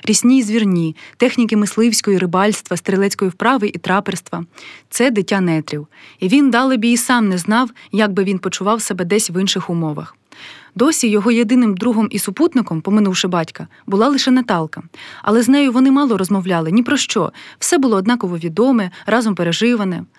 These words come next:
А там, де потрібна була мова, там обходились кількома короткими словами. Наталка йшла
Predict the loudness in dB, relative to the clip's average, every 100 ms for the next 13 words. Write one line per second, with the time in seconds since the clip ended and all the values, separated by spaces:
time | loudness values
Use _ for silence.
0 | -10 -4 2 2 2 0 0 0 2 2
1 | 4 4 2 0 -4 -10 -4 0 2 2
2 | 0 2 2 0 -2 0 2 2 0 -2
3 | -2 -2 -2 -4 -2 -4 -6 -12 _ _
4 | -20 -20 -6 -2 0 0 0 -2 0 -2